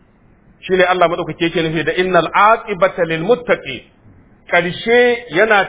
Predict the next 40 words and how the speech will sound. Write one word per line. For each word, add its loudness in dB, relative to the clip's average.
tabbata 2
ne -4
ga 0
masu 0
kiyaye 0
dokokin -8
Allah. -4
Kaga 0
ya 4
zamanto -4
ƙarshen 0
labarin 2
Annabi -4
Nuhu -2
alaihi 0
salam, 2
shi -8
ma 2
sai -2
ya 2
tabbata -2
mu'jiza 0
ga 0
Annabi -6
sallallahu -2
alaihi -10
wasallam. -12
Manzon 0
Allah -2
a -2
garin -4
Makka -2
ya -2
zama -2
yana 2
ba 2
da -4
labarin 0
Annabi -6
Nuhu, -8